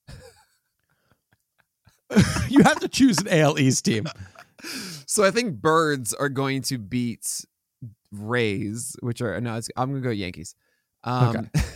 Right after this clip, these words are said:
Speaker 1: <laughs> I, I mean, yeah, it, it seems, I don't know. Uh, despite all the injuries, they'll find a way. That, that's why I'm
Speaker 2: They
Speaker 1: just
Speaker 2: always
Speaker 1: gonna
Speaker 2: do.
Speaker 1: go with right now.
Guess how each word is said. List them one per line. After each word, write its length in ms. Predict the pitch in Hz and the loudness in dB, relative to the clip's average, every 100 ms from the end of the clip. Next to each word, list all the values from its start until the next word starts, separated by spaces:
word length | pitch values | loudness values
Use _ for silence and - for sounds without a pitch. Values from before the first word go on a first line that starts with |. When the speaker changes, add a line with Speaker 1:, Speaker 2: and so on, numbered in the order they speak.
| - - _ - | -18 -20 _ -6
Speaker 1:
<laughs> 540 | - 208 202 - 190 - - 143 131 - 165 175 160 151 147 - | -4 -2 -4 -4 -10 -10 -10 -10 -10 -10 -10 -8 -8 -10 -12 -2
I, 600 | 151 160 165 156 147 135 | 2 4 6 6 4 2
I 80 | - | 0
mean, 180 | 175 175 | 0 2
yeah, 180 | 160 110 | 2 2
it, 220 | 101 135 | 2 0
it 180 | 139 139 | -2 -4
seems, 580 | - 147 131 127 - - - | -4 -4 -2 -2 -4 -6 -8
I 100 | 131 | -4
don't 160 | 135 107 | -2 -2
know. 320 | 101 98 104 _ _ _ _ | -4 -4 -8 _ _ _ _
Uh, 100 | 113 - | -10 -6
despite 480 | 98 123 113 156 | -4 -2 -2 0
all 100 | 139 143 | 2 2
the 160 | 131 | 0
injuries, 400 | 131 120 123 117 | -2 -2 -2 -4
they'll 120 | - | -4
find 280 | 117 123 113 | -4 -4 -4
a 60 | 101 | -4
way. 300 | 95 73 110 | -6 -8 -12
That, 180 | - - | -10 -10
that's 200 | - 110 | -10 -10
why 100 | 110 | -10
I'm 80 | 104 | -6
Speaker 2:
They 80 | 113 | -6
Speaker 1:
just 100 | 101 | -6
Speaker 2:
always 160 | 98 113 | -6 -8
Speaker 1:
gonna 40 | |
Speaker 2:
do. 60 | - | -6
Speaker 1:
go 80 | 101 | -8
with 120 | 107 | -8
right 160 | 98 87 | -10 -10
now. 200 | 76 | -10